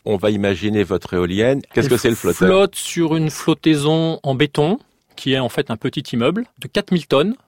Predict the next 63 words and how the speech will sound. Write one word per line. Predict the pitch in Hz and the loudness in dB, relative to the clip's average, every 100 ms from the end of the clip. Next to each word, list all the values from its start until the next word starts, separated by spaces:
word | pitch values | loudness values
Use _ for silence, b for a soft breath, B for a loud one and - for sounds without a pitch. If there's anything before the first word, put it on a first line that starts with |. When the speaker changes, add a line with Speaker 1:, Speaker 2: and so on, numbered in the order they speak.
| - | -8
Speaker 2:
dans | 135 | -4
lequel | 127 147 139 | -2 -2 -2
évidemment | 113 117 123 135 | -4 -6 -4 -2
il | |
y | 113 | -4
a | |
des | 113 | -6
cavités | - 120 123 - 131 123 _ | -4 -4 -4 -2 -2 -4 _
remplies | - 123 127 | -6 -4 -4
d'air | 113 151 233 - - | 0 0 0 -6 -10
qui | - | -2
Speaker 1:
Ce | |
qui | 117 | 0
Speaker 2:
vont | |
Speaker 1:
permet | 135 98 98 | 2 2 2
de | |
flotter. | - 208 | 0 0
Speaker 2:
permettre | - 175 - | 2 0 -2
à | 147 | -6
ce | 139 | -4
flotteur | 143 139 127 | -6 -4 -6
en | 123 | -6
béton | 110 127 | -8 -8
de | 143 | -10
flotter. | - 113 - 110 _ | -10 -12 -14 -18 _
Speaker 1:
Et | 117 | 0
la | 113 120 | 2 2
hauteur | 113 127 113 | 2 0 0
de | 104 | -2
l'éolienne ? | 98 101 101 113 123 139 B B | -2 -4 -4 -4 -6 -10 B B
Speaker 2:
La | 139 | 2
hauteur | 147 196 | 2 4
de | 175 | 4
l'éolienne, | 165 170 170 185 196 208 180 | 6 6 6 4 4 4 2
c'est | 185 - | -2 -4
une | 175 147 _ - | -6 -6 _ -4
petite | 208 - - 185 - | -4 -4 -12 -12 2
éolienne | 175 170 165 180 185 175 | 4 6 4 2 2 0
qui | - | -6
va | 120 | -10
faire | - | -8
une | 135 | -10
centaine | - 147 151 | -8 -6 -6
de | 135 | -6
mètres | 127 - 131 | -10 -10 -14
de | 123 | -16
hauteur, | 113 - 139 | -16 -16 -18
ce | - | -16
qui | - | -14
est | |
déjà | 110 110 120 110 b b | -12 -12 -12 -14 b b
significatif. | - 139 - - 120 120 - - | -14 -14 -14 -16 -14 -14 -16 -6
Speaker 1:
Le | 110 135 | 2 2
poids | - 139 | 4 4
maintenant ? | 123 104 - 107 104 - | 4 0 -2 -4 -6 -6
Speaker 2:
Le | 156 180 | -2 -2
poids | 220 | -2
de | 185 | -2
l'ensemble, | 175 - 214 | -4 -2 -2
c'est | 170 | -2
cinq | 185 | -2
mille | 175 147 | -4 -4
tonnes. | 143 151 214 | -4 -4 -4